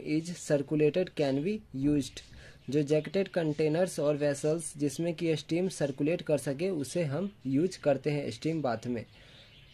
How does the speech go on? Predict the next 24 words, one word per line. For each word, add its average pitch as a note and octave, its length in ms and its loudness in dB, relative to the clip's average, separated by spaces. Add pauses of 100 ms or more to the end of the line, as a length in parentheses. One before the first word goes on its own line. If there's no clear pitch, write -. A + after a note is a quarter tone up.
(140)
अब D3+ 140 4
हम G3 160 2
वाटर D#3 360 4
बाथ D#3 180 2
की E3 200 -6
बात C#3+ 220 0
करते C3+ 300 0
हैं। E3 200 -2 (880)
It F3+ 160 2
gives F3+ 360 2
maximum E3+ 680 0 (100)
temperature E3 560 2
of F3 160 0 (240)
about D#3 460 4
ninety-five D3 680 2 (220)
degree D3 320 4
Celsius। C3+ 560 2 (380)
यह D3 160 2
जो F3+ 140 2
मैक्सिमम D#3+ 560 0
टेम्परेचर D#3 640 0
है, E3 80 0
नाइंटी D#3 320 0
फ़ाइव, E3 280 0